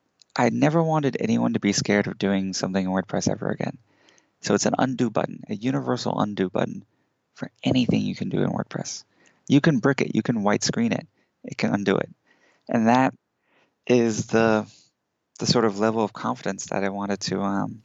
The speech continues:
to give people. I have a colleague, actually the first ever support person, um, that, uh, joined Automattic was a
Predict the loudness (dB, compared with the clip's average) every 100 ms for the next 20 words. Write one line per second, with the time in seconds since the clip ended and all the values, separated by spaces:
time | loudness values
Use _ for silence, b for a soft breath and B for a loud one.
0 | _ 0 0 -2 -8 -10 _ B B B
1 | B -2 0 2 2 2 0 -2 -4 -8
2 | -8 -6 -6 -6 -8 -4 -6 -4 -8 -6
3 | -12 -16 _ _ _ _ -4 -2 -2 -4
4 | -14 _ _ _ _ _ _ -12 -4 -2
5 | -2 -6 -18 -6 -4 -2 -2 0 0 0
6 | 0 0 2 0 -10 b b b -8 0
7 | 2 2 0 -4 -2 0 -2 -4